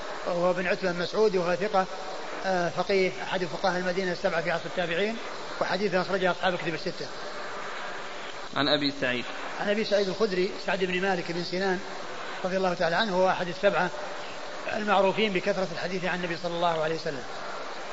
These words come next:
Speaker 2: قال: "حدثنا نصر بن علي، قال: حدثنا عبد الأعلى، قال: حدثنا عبد الله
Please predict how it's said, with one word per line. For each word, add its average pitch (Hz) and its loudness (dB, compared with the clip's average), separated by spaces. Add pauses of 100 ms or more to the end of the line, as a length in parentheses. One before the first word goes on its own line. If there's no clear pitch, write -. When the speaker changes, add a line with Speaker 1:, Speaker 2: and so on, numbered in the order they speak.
(2250)
Speaker 2:
قال: 160 6
"حدثنا 175 8
نصر 175 6
بن 165 6
علي، 160 8 (100)
قال: 165 12
حدثنا 170 6
عبد 151 8
الأعلى، 170 10
قال: 160 10
حدثنا 165 6
عبد 151 2
الله 147 0